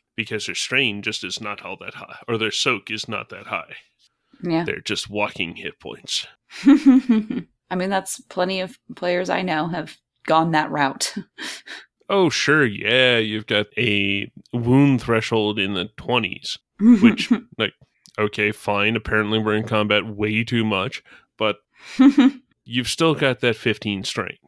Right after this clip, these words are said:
Speaker 1: which is
Speaker 2: Yeah.
Speaker 1: up from it, what it was, but, and now you've fallen,
Speaker 2: <laughs>
Speaker 1: and you're out. Amazingly enough, you are not below your wound threshold, but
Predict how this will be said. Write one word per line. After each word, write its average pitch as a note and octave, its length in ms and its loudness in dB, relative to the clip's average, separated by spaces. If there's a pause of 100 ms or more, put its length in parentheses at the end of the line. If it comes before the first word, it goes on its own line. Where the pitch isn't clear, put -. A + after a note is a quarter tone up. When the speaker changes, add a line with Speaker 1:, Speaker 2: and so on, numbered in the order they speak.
(160)
Speaker 1:
which B2+ 180 -2
is C#3 120 2
Speaker 2:
Yeah. D3+ 80 0
Speaker 1:
up F3 140 -6
from C#3+ 160 0
it, A2+ 120 0
what B2 140 2
it A2+ 80 -2
was, C3+ 500 0
but, A2+ 720 0 (880)
and A#2+ 760 2
now A2 100 2
you've G#2+ 220 0
fallen, D#2+ 340 -12 (320)
Speaker 2:
<laughs> - 320 -2
Speaker 1:
and A#2+ 440 2
you're A2+ 240 2
out. - 340 -6 (1120)
Amazingly F#3 340 4
enough, A3 280 4 (220)
you A#2 180 2
are A2 140 4
not A2+ 280 2
below A#2+ 260 4
your A#2 320 2 (160)
wound A#2 360 2
threshold, - 600 -4 (160)
but F#3 440 0